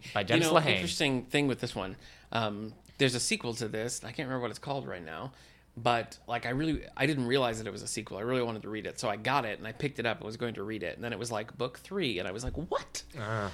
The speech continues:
Speaker 2: So this is a, it, the first book in this series follows this main, Coughlin is his name, follows this main character's, like, family, and he's sort of a supporting child character. Then Live by Night is technically the second book in a trilogy and is, uh,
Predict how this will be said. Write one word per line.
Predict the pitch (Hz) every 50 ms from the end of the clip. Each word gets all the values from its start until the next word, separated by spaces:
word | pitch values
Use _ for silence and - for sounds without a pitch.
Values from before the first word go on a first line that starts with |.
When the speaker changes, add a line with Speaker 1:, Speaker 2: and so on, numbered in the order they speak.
| - -
Speaker 2:
So | - 160 160
this | 190 254 - -
is | 180 147 139
a, | 135 123 113 - 131
it, | 127 - 131
the | 123
first | - - - 202 220 214 - -
book | - 131 120 - 120
in | 117
this | 113 113 -
series | - - 120 113 110 107 107 110 -
follows | - - 123 117 117 113 113 113 110
this | - 117 110 -
main, | 117 117 113 110 104 104 - -
Coughlin | - - 117 113 113 - 113 101 98
is | 110 - -
his | 110 113
name, | 107 101 95 95 98 - - - - - - - -
follows | - 123 123 120 117 113 110 113
this | 113 110 113
main | 110 107 107 110
character's, | - 113 110 104 - - 98 - - -
like, | 65 - -
family, | - - - 120 113 113 104 92 87 80 90
and | 98 120
he's | 120 113 104 -
sort | - - -
of | 82 -
a | -
supporting | - - 120 - - 107 98 95 80 78 -
child | - - 95 80 76 71 69 - -
character. | - 67 65 - - - - - - - - - - - -
Then | - 120 127
Live | 143 156 143 123
by | 131 123 120
Night | 120 123 123 123 120 117
is | 113
technically | - - - - 147 127 123 120
the | 110 110
second | - - 123 117 - 107 101
book | 101 107 - -
in | 107
a | 101 101
trilogy | - - 110 110 98 104 - 110 98 87
and | 78 98 - - -
is, | 101 95 90 - 135 - -
uh, | - 73 71 69 -